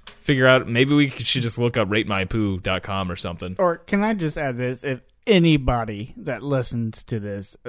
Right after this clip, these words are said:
Speaker 2: just i-, if, if you hear this part at least, just call in at least once. Or
Speaker 1: Call
Speaker 2: s-,
Speaker 1: in.
Speaker 2: or leave a message, whatever. Tell me I
Speaker 1: <laughs>
Speaker 2: suck. It'd just be nice to hear something from
Speaker 1: <laughs> I
Speaker 2: somebody.
Speaker 1: Aw,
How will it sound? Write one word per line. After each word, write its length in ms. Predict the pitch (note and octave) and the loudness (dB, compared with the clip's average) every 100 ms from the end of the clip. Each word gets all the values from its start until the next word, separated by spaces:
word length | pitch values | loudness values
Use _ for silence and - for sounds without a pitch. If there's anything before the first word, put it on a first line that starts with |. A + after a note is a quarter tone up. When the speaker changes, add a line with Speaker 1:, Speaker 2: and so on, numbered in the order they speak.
| C3+ | -6
Speaker 2:
just 340 | C3 B2+ - | -2 -2 -2
i-, 40 | D3 | -2
if, 360 | C#3 E3 C#3+ E3 | 0 0 0 2
if 220 | F3 C3+ | 0 2
you 160 | C#3 | 2
hear 380 | C3 D#3 D#3+ E3+ | 2 4 4 4
this 320 | C#3+ C3+ D3 | 2 2 2
part 320 | - - E3+ F3 | 2 4 4 4
at 120 | F#3+ | 2
least, 340 | F3 E3 - | 2 2 2
just 320 | D3+ C#3 - _ _ | -2 -4 -6 _ _
call 340 | - - A#3+ G3 | -2 6 10 10
in 120 | E3 | 10
at 120 | C3+ | 4
least 340 | B2+ C3+ B2+ - | 0 -2 -2 -4
once. 540 | A#2 A2 G2 - - - _ - | -4 -4 -8 -8 -10 -12 _ -12
Or 80 | A#2 | 0
Speaker 1:
Call 300 | B2+ B2+ B2+ | 4 6 6
Speaker 2:
s-, 80 | C3 | 2
Speaker 1:
in. 200 | C3 B2 - _ - | 0 -6 -14 _ -6
Speaker 2:
or 360 | B2+ A2+ A2+ - _ | -6 -6 -12 -18 _
leave 260 | G3 E3+ E3+ | 0 4 6
a 80 | D3+ | 4
message, 640 | C#3 C3+ B2+ C3+ C3 B2+ - - | 2 2 0 -2 -4 -4 -14 -10
whatever. 680 | F#3+ D3+ A#2 G#2+ G2+ G2 - _ - | 0 2 2 -2 -4 -8 -12 _ 2
Tell 140 | E3 | 6
me 120 | D#3 | 8
I 140 | D3+ C3+ | 8 6
Speaker 1:
<laughs> 0 | |
Speaker 2:
suck. 640 | C#3+ A#2+ D3+ C#3+ - - - - - - - | 2 4 6 4 2 -8 -20 -20 -20 -20 -10
It'd 140 | E3+ | -4
just 160 | D#3 - | -2 2
be 100 | D#3 | 4
nice 400 | C#3+ C3+ C3 - | 4 0 -2 -6
to 180 | - A2+ | -4 -2
hear 180 | A#2+ A2+ | 0 -2
something 380 | - C3+ C3 B2+ | -2 -2 0 0
from 140 | C#3 | 0
Speaker 1:
<laughs> 60 | A#2 | -2
I 20 | |
Speaker 2:
somebody. 580 | A#2 B2+ A#2 G#2+ G2+ G#2 | -2 -2 -2 -4 -6 -6
Speaker 1:
Aw, 400 | G#2 G2 A2 | -6 -6 -6